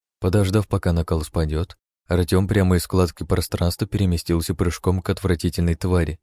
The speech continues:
чтобы немедленно ударить направленной пси-детонацией. Взрывная волна откинула Ксеноса,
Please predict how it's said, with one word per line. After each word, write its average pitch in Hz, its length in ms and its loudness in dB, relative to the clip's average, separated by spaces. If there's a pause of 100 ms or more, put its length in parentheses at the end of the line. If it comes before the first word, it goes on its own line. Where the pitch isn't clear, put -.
(300)
чтобы 107 300 -4
немедленно 85 480 2
ударить 87 420 0
направленной 85 580 0
пси-детонацией. 87 960 -2 (840)
Взрывная 98 520 4
волна 92 460 4
откинула 90 460 0
Ксеноса, 87 580 -2